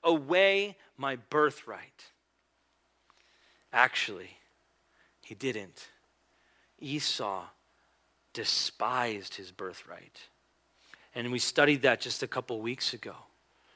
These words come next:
In that satisfaction in the moment, in his desire to fulfill the flesh here and now, he despised, he forsook his birthright,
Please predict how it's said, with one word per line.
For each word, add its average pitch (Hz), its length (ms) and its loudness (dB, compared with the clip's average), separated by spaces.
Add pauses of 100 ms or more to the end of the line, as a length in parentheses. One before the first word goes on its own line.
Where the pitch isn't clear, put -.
(240)
In 110 180 -12
that 127 300 2
satisfaction 143 1000 2
in 131 100 -8
the 131 80 -8
moment, 120 540 -10 (340)
in 127 80 -8
his 127 180 -4
desire 131 600 2
to 135 140 -10
fulfill 156 760 0
the 147 140 -6
flesh 127 560 -2 (200)
here 156 480 -4
and 117 220 -10
now, 117 600 -2 (1040)
he 127 260 -6
despised, 113 760 0
he - 120 -12
forsook - 880 -2 (840)
his 95 180 -12
birthright, - 680 -6